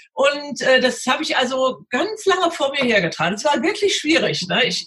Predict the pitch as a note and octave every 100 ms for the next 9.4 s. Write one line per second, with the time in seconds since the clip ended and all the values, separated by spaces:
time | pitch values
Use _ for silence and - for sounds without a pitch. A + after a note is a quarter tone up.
0 | - - D4 - - C#4 D#4 D#4 B3+ E4+
1 | B3+ F#3 - D3+ - F3 G#3+ A#3+ G3+ G3+
2 | G3 G3 A3+ - C4 D4+ A3 G#3 G#3 G#3
3 | - - A#3+ B3 B3+ B3+ E4 D#4+ D#4+ B3
4 | G#3+ C4+ D#4+ D#4+ B3+ A#3 - - - G#3
5 | C#4+ F#4+ B3 - D#4 D#4 D4 D4 - A#3
6 | A#3+ A3+ A3+ A3 - _ _ G3 - A#3
7 | A3 G#3 A3 C4 A#3 G3+ - G#3 C#4 E4
8 | A#3 G#3 B3 F#4 F#4+ E4+ E4+ D#4 D#4 E4+
9 | - B3 A#3